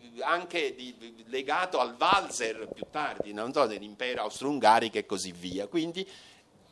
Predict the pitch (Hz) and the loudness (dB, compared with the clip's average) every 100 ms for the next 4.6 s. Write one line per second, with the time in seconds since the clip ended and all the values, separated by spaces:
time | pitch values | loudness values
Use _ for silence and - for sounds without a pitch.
0 | - - 208 214 - 127 110 - - 185 | -20 2 4 6 4 2 0 -4 4 6
1 | 202 139 117 110 101 - 107 180 190 156 | 6 2 2 2 2 -4 2 4 4 2
2 | 92 104 92 95 135 147 - 165 170 135 | 4 2 4 2 4 6 4 2 6 6
3 | 78 82 82 92 - - - - 120 104 | 6 -4 -6 -10 -10 -20 -8 0 2 2
4 | 95 76 85 73 - | 0 0 -4 -8 -12